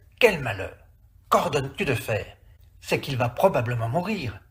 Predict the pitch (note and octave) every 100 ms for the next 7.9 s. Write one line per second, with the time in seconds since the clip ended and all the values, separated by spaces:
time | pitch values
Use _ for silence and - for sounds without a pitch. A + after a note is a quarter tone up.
0 | _ - D#3 F3+ G#3 G#3+ C3+ A#2+ B2+ -
1 | E3 G#3+ D#3+ A2+ D3+ G3+ G#3 B2 A#2+ B2
2 | - - _ - _ _ _ - - -
3 | - G3+ A#3+ A3 - - B3+ - D3+ -
4 | - A2+ _ - - D#3+ A#2 A2+ B2 A#2+
5 | A2 G#2+ G2+ - - E3+ - G#3+ A#2+ A#2+
6 | D#3 F#3+ F#3+ A2 A2 - G#2 F#2 F#2 -
7 | - - - A#3+ - C3+ F2+ -